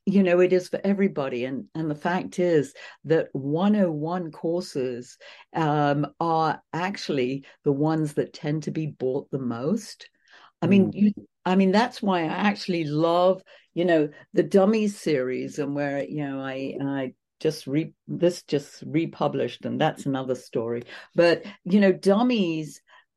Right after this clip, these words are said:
Speaker 1: their whole, uh, their whole premise is literally, you know,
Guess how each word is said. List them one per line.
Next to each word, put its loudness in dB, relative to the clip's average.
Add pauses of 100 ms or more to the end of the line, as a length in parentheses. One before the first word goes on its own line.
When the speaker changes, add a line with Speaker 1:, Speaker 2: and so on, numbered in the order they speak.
(100)
Speaker 1:
their 4
whole, 4
uh, 2 (100)
their 0
whole 0
premise -2
is -2
literally, -2 (260)
you -4
know, -2